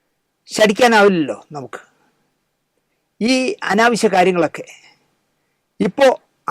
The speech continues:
ആലോചിക്കാനും പറയാനും ഇടവന്നത് സിസ്റ്റർ അഭയ കേസിൽ ലോഹയിട്ട പിശുക-, പിശാചുക്കൾക്ക് ശിക്ഷ വാങ്ങിക്കൊടുത്ത്, ശിക്ഷ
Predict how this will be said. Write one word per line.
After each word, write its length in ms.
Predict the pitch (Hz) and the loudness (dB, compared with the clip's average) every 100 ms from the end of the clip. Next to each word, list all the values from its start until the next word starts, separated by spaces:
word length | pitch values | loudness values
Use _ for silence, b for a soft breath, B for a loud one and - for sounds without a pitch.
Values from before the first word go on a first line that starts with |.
| 180 | 2
ആലോചിക്കാനും 580 | 220 202 202 208 202 196 | 4 2 0 0 0 2
പറയാനും 400 | 170 185 190 190 151 | 2 4 2 0 -4
ഇടവന്നത് 460 | 170 175 160 147 - - _ _ _ _ _ _ _ _ _ _ _ _ _ | 0 0 0 -4 -8 -20 _ _ _ _ _ _ _ _ _ _ _ _ _
സിസ്റ്റർ 540 | - - 233 - 254 214 - - 185 | -8 -2 -2 0 0 0 -2 -8 -4
അഭയ 200 | 226 226 202 | 2 2 4
കേസിൽ 260 | 170 160 - - _ _ _ _ _ _ _ _ 170 | 0 0 -6 -14 _ _ _ _ _ _ _ _ 0
ലോഹയിട്ട 460 | 185 220 226 220 175 202 180 196 | 4 4 6 4 2 -4 -4 -6
പിശുക-, 400 | - 202 214 185 | -4 -2 -2 -2
പിശാചുക്കൾക്ക് 680 | 190 214 214 196 190 160 120 - _ _ _ _ _ _ _ _ _ - | -2 0 0 0 -2 -4 -8 -16 _ _ _ _ _ _ _ _ _ -4
ശിക്ഷ 240 | 220 - 240 | -2 2 4
വാങ്ങിക്കൊടുത്ത്, 560 | 208 196 185 175 160 220 - - _ _ _ _ _ _ _ - | 4 4 2 0 0 -2 -2 -10 _ _ _ _ _ _ _ -8
ശിക്ഷ 160 | 214 | 0